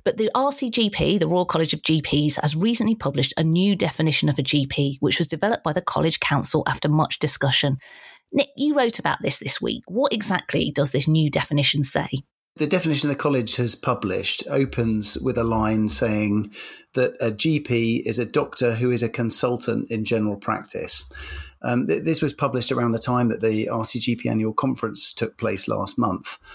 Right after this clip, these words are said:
Speaker 2: And basically, it sets out for the first time how the college understands the role of a G P.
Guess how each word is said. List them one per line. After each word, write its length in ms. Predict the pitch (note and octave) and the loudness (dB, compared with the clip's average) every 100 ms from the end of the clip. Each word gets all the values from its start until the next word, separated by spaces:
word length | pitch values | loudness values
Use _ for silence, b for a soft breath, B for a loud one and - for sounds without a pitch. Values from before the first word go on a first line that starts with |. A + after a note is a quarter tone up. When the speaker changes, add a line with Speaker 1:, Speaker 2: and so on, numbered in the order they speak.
| B B - | B B -6
Speaker 2:
And 160 | B2+ A#2+ | -4 0
basically, 360 | D3 C#3+ B2 | 0 2 0
it 100 | A#2 | -2
sets 260 | - C3+ - | 0 0 0
out 200 | B2 B2 | -2 -2
for 60 | A#2+ | -4
the 100 | A#2+ | -4
first 480 | - D3+ C#3+ - | 2 2 2 0
time 520 | - D3+ F#2+ F#2+ G#2 - B B | 0 0 0 -2 -6 -8 B B
how 480 | - C3+ B2 A#2 A#2+ | -4 0 0 0 -2
the 80 | - | -4
college 560 | A#2+ B2+ A#2+ G#2 - - | -2 0 0 0 0 0
understands 640 | C3+ A#2+ A#2 - B2+ A#2 A2 | 0 0 0 0 2 2 0
the 100 | A#2+ | -2
role 300 | A#2+ A#2+ G#2+ | 0 0 0
of 100 | G#2+ | -4
a 40 | |
G 240 | G#2+ A2 G2+ | -2 -2 0
P. 400 | B2 G#2+ F#2+ | 0 0 -2